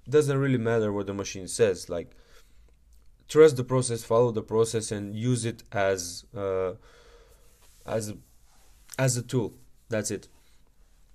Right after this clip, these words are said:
Next question, guys, the third one. What are the greatest health hacks to keep you energized and nourished? Well, it depends. <laughs>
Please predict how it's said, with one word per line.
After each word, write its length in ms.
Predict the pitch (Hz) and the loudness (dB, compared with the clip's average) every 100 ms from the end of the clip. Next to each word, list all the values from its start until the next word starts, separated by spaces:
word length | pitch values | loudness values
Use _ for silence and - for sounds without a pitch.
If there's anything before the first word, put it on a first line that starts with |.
| - - | -20 -14
Next 280 | 127 165 131 | -2 0 2
question, 320 | 160 156 147 | 6 6 6
guys, 300 | 131 131 117 | 4 6 6
the 60 | 117 | 4
third 260 | 117 151 135 | 2 2 4
one. 260 | 123 107 - - - - | 0 0 -8 -20 -20 -2
What 280 | 151 185 - | 2 2 2
are 160 | 143 156 | 2 4
the 120 | 131 | 2
greatest 520 | 117 143 156 160 - | 2 4 4 2 -2
health 340 | 120 131 135 | 0 0 0
hacks 440 | - 110 135 - - | -4 -4 -4 -6 -12
to 100 | - 110 - | -10 -12 -6
keep 380 | 135 131 127 | -4 -4 -4
you 340 | - 113 120 - | -8 -4 -4 -2
energized 800 | 113 120 127 120 127 131 131 - | -4 0 0 0 0 2 0 -6
and 240 | 117 110 98 | -6 -6 -4
nourished? 500 | 117 117 90 - - _ _ - - - - - - - - - - - - - - | -2 -2 -4 -10 -20 _ _ -20 -20 -20 -20 -20 -20 -20 -20 -20 -20 -20 -20 -20 -20
Well, 540 | 80 85 127 123 90 - - - - _ _ - - - _ | -16 0 2 2 0 -8 -20 -20 -20 _ _ -20 -20 -20 _
it 220 | - 123 117 | -8 -8 -6
depends. 580 | - 147 165 107 - 110 95 147 | -6 -2 -2 -2 -8 -10 -6 -4
<laughs> 140 | 131 | -4